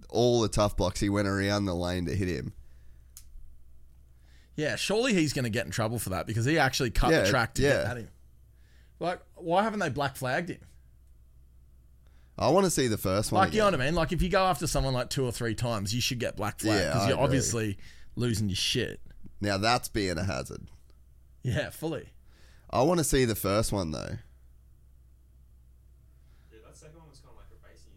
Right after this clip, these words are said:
Speaker 3: incident, to be honest.
Speaker 1: Which, which one?
Speaker 3: Where they crashed together.
Speaker 1: Both of them?
Speaker 3: Yeah, I know that's short, like, cutting
Speaker 2: No.
Speaker 3: time,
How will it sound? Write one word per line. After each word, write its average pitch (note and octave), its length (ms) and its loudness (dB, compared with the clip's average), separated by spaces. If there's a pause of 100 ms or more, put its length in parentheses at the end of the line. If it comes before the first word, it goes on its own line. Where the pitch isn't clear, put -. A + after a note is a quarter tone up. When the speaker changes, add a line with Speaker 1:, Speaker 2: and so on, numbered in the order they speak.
Speaker 3:
incident, - 300 -20 (200)
to - 60 -20
be - 80 -20
honest. - 460 -20 (180)
Speaker 1:
Which, - 360 -4
which - 280 -4
one? E2 320 -4 (120)
Speaker 3:
Where - 120 -20
they - 160 -20 (260)
crashed - 480 -20 (420)
together. - 220 -20 (400)
Speaker 1:
Both B2 260 2
of G#2 60 -2
them? D#2 280 -6 (240)
Speaker 3:
Yeah, - 60 -20 (280)
I - 80 -20
know C#3+ 140 -20
that's - 180 -20
short, - 220 -20
like, - 160 -20
cutting - 160 -16
Speaker 2:
No. B2 120 -8
Speaker 3:
time, D#2 160 -12